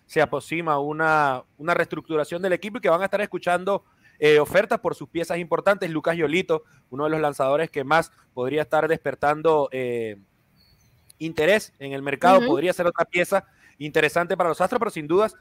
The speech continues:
Speaker 1: yo creo que si los Astros tienen la posibilidad de negociar con Cleveland, de ir por Shane Bieber, sería lo ideal, sería algo parecido como cuando los Astros de Houston, eh, adquirieron a Gerrit Cole, es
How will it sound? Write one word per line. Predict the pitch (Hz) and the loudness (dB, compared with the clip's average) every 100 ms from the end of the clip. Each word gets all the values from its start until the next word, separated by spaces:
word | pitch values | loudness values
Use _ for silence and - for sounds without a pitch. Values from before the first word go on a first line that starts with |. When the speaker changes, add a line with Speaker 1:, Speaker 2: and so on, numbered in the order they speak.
| _ - | _ -4
Speaker 1:
yo | 151 | -2
creo | 175 170 143 | 4 4 4
que | 143 | 0
si | 131 147 | -6 -6
los | 139 131 | -6 0
Astros | 151 143 127 | 0 -2 -8
tienen | 151 | -4
la | 170 | -4
posibilidad | 165 147 131 135 139 127 - _ _ _ | -4 -8 -6 0 0 0 -4 _ _ _
de | 147 | 0
negociar | 147 147 131 160 165 | 2 -2 0 -2 0
con | 165 | -4
Cleveland, | 160 165 143 131 127 | -4 -2 -2 -2 -2
de | |
ir | 135 180 | -2 -2
por | 175 | -2
Shane | 147 170 170 | -4 -6 -4
Bieber, | 170 202 220 - _ _ | -2 0 -2 -6 _ _
sería | - 139 165 | -4 2 4
lo | 170 160 | 6 4
ideal, | 147 139 160 202 - _ | 4 4 4 2 -2 _
sería | - 143 151 | -6 2 2
algo | 170 | 4
parecido | 180 151 151 180 | 4 2 2 2
como | 175 165 | 2 -2
cuando | 147 143 | -6 -4
los | 139 135 | -4 -4
Astros | 147 175 | -4 -4
de | 160 | -4
Houston, | 165 165 175 151 _ _ - | -4 -8 -10 -12 _ _ -6
eh, | 139 | 0
adquirieron | 143 143 143 143 170 | 2 0 -2 0 2
a | 151 | 2
Gerrit | 147 165 156 | 2 2 0
Cole, | - 165 117 - _ _ | 2 4 4 -2 _ _
es | 131 - | -4 -4